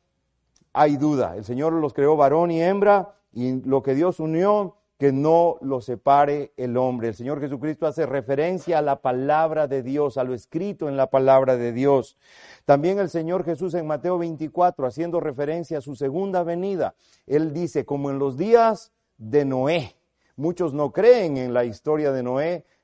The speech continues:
pero mi hermano, la palabra de Dios es clara en que la historia de Noé fue una realidad, y ahí le va, mi hermano, algo interesantísimo. En todas las historias de la humanidad, los chinos, los hindús, los mayas,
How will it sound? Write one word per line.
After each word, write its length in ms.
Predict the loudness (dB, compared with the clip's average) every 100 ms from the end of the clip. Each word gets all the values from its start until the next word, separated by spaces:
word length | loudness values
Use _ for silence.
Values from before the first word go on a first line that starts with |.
| _
pero 260 | 0 0
mi 100 | -2
hermano, 340 | -4 -4 -2 0
la 160 | 0
palabra 460 | 0 0 2 2 0
de 140 | -4
Dios 380 | -4 -2 0 -2
es 220 | -8 -12 -8
clara 560 | 0 2 4 0 -4
en 240 | -6 -10 -8
que 140 | -4
la 160 | -2 -2
historia 460 | -6 -4 -2 0
de 100 | -2
Noé 480 | -4 -8 -10 -6 -6
fue 160 | -4 -4
una 240 | -4 -6
realidad, 580 | -4 -6 -4 0 0 -2 -6
y 140 | -4
ahí 100 | -2
le 120 | -2
va, 160 | -2 -2
mi 100 | -4
hermano, 300 | -8 -6 -6
algo 160 | -6
interesantísimo. 840 | -8 -6 -6 -8 -12 -12 -12 -14 -14 _ _ _
En 240 | -6 -4 -4
todas 480 | 2 6 6 4
las 400 | 2 0 0 -8 _ _ -8
historias 640 | -8 -4 -2 0 2 0
de 80 | 0
la 80 | -2
humanidad, 600 | -4 -4 2 2 2 0 _ _
los 180 | -4 -4
chinos, 520 | -4 -4 -2 -2 -4 -4
los 240 | -6 -6
hindús, 640 | -6 -6 -2 0 2 0 -8 _ _
los 340 | -4 0 0 0
mayas, 760 | -2 0 0 0 0 -2 -10